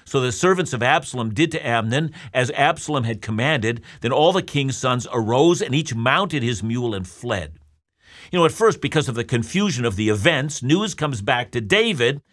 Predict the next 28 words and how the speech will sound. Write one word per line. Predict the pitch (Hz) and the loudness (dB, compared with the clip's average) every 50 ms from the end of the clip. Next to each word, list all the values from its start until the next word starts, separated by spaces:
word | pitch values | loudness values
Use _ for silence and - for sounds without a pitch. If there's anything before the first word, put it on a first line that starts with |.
| _ - - | _ -8 -4
that | 131 131 | -2 0
Absalom | 139 135 160 175 185 - - 160 156 | 2 4 4 2 2 0 -2 -2 0
has | 143 135 - | 0 0 -2
killed | - - 160 160 160 160 170 - | -2 2 2 4 4 2 0 2
all | - 220 233 262 247 208 | 4 6 6 6 6 4
of | 139 101 | 2 0
the | 110 | -4
king's | - - 117 98 85 82 85 | -6 -6 -6 -6 -6 -6 -6
sons. | - 110 90 76 69 71 76 92 | -4 -4 -4 -4 -6 -8 -6 -4
And | 107 98 98 92 - _ _ _ _ - | -4 -4 -4 -6 -8 _ _ _ _ 0
if | 190 208 226 - | 2 2 2 2
that | - 151 139 123 | 2 2 2 2
had | 107 123 123 104 | 2 0 0 0
been | 95 110 104 98 | 0 -2 -2 -2
true, | - - - 165 147 123 117 | -4 -4 0 0 0 2 0
that | 107 104 107 147 170 | 0 -2 -2 -2 0
would | 165 156 147 | 0 0 2
mean | 170 180 190 170 120 98 107 135 139 - _ _ _ - - | 2 2 2 2 2 0 -2 -4 -8 -10 _ _ _ -10 -6
that | - 107 113 120 | -4 -2 -2 0
Absalom | 135 151 185 330 330 - - - 123 110 110 127 143 | 2 2 4 2 2 0 -4 -4 -2 0 0 0 0
had | 123 120 135 123 | 0 -2 0 0
been | 117 131 143 - - | 0 -2 -4 -2 0
angling | 151 160 202 214 190 185 190 196 190 190 | 2 2 2 2 2 2 2 2 2 0
to | 185 143 | -2 -4
become | 117 127 - - 127 127 127 | -4 -4 -2 0 0 0 0
Israel's | 104 117 117 104 - 113 110 110 107 - - | 0 -2 -2 -2 -2 -2 -4 -4 -4 -4 -4
next | 101 95 90 90 - - | -4 -4 -4 -6 -10 -14
king. | - - 101 82 69 - | -8 -6 -6 -6 -6 -8